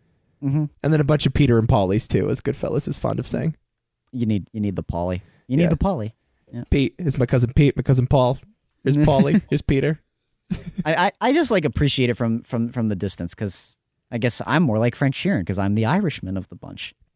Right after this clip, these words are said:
Speaker 1: A bunch of you, you, Nick, and Zach. I'm just, you know, I'm kinda
Speaker 2: Why do they insist on Robert De Niro playing an Irish guy in every movie?
Speaker 1: Uh, I don't know. It's a good question.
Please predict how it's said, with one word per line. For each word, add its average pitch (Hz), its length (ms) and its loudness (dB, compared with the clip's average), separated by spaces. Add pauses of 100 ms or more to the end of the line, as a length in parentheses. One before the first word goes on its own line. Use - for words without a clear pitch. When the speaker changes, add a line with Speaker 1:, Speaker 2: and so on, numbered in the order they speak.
(140)
Speaker 1:
A 104 80 -10
bunch 104 160 -2
of 104 80 -4
you, 127 420 2
you, 143 380 4
Nick, 131 380 2
and 123 160 2
Zach. 117 560 2 (520)
I'm 117 100 -4
just, 127 260 -6
you 123 80 0
know, 92 180 -2 (460)
I'm 113 80 -2
kinda 135 200 2
Speaker 2:
Why 214 120 6
do 440 80 4
they 359 180 4
insist 175 480 2
on 113 320 0
Robert 120 460 2 (160)
De 110 160 2
Niro 95 580 0
playing 101 320 0
an 90 160 -4
Irish 87 380 -2
guy 80 220 -2
in 78 140 -4
every 76 240 -4
movie? 71 460 -4 (1400)
Speaker 1:
Uh, 185 640 6
I 139 100 2
don't 120 140 6
know. 95 120 4 (640)
It's - 100 -10
a 120 40 0
good 107 120 2
question. 95 380 0